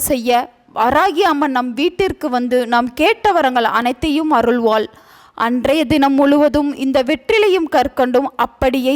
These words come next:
இருக்கட்டும். மறுநாள் காலையில் கற்கண்டை எடுத்து எறும்புகளுக்கு தானமாக போட்டுவிட்டு வெற்றிலையை கால்படாத இடத்தில் போட்டுவிட வேண்டும்.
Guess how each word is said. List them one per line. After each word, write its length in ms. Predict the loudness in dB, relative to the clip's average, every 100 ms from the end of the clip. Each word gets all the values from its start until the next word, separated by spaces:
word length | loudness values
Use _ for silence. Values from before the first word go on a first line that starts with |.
| 0
இருக்கட்டும். 540 | -2 -2 -2 0 -2 -2 -14 _ _ _ -4 0
மறுநாள் 420 | 2 2 0 0 0
காலையில் 500 | 0 0 -2 -4 -2
கற்கண்டை 480 | -4 -2 -2 -2 0 0
எடுத்து 300 | -2 -2 -2 -4 -10 -16 -2 0
எறும்புகளுக்கு 580 | 2 0 2 0 0 -2 0
தானமாக 520 | 2 2 0 0 -2 0
போட்டுவிட்டு 600 | 0 0 -4 -4 0 0 0 -6 -20 _ -2
வெற்றிலையை 640 | 0 0 0 2 2 0 -2 -2
கால்படாத 560 | 0 0 0 0 0 0
இடத்தில் 340 | -2 -2 -4 0
போட்டுவிட 400 | -2 -2 -2 -2 -2
வேண்டும். 300 | 0 -2